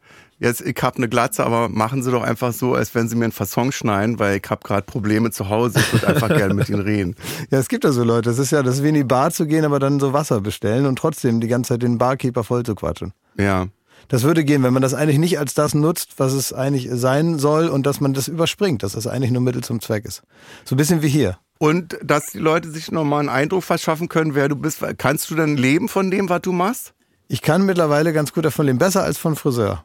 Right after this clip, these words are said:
Speaker 1: Ja?
Speaker 2: Ja.
Speaker 1: Okay.
Speaker 2: Ja, das ist aber, trotzdem habe ich, als ich angefangen habe damit, habe ich mir noch kurz überlegt, ob das wirklich eine gute Idee ist, weil ich hab bei Viva angefangen und da habe ich dann am Anfang weniger verdient als beim Zivildienst.
Speaker 1: Mhm. Ja?
Speaker 2: Ja, und deswegen dachte ich mir,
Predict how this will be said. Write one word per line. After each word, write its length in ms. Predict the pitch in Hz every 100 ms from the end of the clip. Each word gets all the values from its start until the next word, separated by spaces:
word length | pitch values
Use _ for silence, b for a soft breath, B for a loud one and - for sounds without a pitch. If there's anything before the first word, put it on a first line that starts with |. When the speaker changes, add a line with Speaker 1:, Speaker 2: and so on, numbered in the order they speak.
| _
Speaker 1:
Ja? 280 | 104 143 196 _
Speaker 2:
Ja. 280 | 170 110 87
Speaker 1:
Okay. 400 | 113 113 135 98 90
Speaker 2:
Ja, 220 | 131 117
das 160 | 123
ist 120 | 156 156
aber, 320 | 143 143 143
trotzdem 460 | - 165 165 170 143
habe 160 | 143 151
ich, 260 | 147 - B B B
als 160 | 135 123
ich 160 | 113
angefangen 460 | 180 220 208 196 190
habe 220 | 185 185 -
damit, 400 | 170 180 196 -
habe 160 | 147
ich 100 | 147
mir 100 | 160
noch 180 | 156 131 135
kurz 220 | - 156
überlegt, 280 | 151 151 147
ob 80 | 135
das 160 | 139 156
wirklich 160 | 170
eine 120 | 156
gute 180 | 160 156
Idee 160 | 147 151
ist, 140 | 139
weil 160 | 139 131 B B B B
ich 60 | -
hab 60 |
bei 200 | 135 131
Viva 300 | 123 180 175 127
angefangen 440 | 175 175 - 165
und 100 | 151
da 60 | 135
habe 160 | 139
ich 80 | 147
dann 320 | 156 147 143 - -
am 200 | - 131
Anfang 400 | 160 185 170 143
weniger 320 | 151 190 170
verdient 320 | - 147 156 120
als 180 | 131
beim 160 | 147 135
Zivildienst. 640 | 135 113 95 87 85 - - -
Speaker 1:
Mhm. 360 | 82 95 92 95 _ _
Ja? 340 | - 117 196 - _
Speaker 2:
Ja, 300 | 180 120 87
und 120 | - 117
deswegen 320 | 117 139 139
dachte 260 | 131 139
ich 100 | 147
mir, 260 | 156 156 143